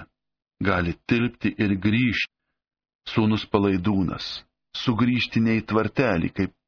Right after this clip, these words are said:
samdinys, bet į tėvo namus. Ši enciklika ne tik apibrėžia tą nuostatą žmogaus orumo atžvilgiu,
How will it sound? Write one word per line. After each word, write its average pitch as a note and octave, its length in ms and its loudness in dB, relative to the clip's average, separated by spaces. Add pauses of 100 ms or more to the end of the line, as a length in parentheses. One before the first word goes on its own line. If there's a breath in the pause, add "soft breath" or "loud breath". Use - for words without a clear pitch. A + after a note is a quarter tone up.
samdinys, F#2+ 800 0 (380)
bet - 260 -2
į A#2 160 0
tėvo G#2+ 400 2
namus. G#2 380 0 (840)
Ši A2 180 2
enciklika G#2+ 560 0
ne G#2+ 140 2
tik - 260 -2
apibrėžia G#2 840 0 (180)
tą G2 360 2
nuostatą G#2+ 600 2
žmogaus G2 500 0
orumo G2+ 360 2
atžvilgiu, F2 680 -2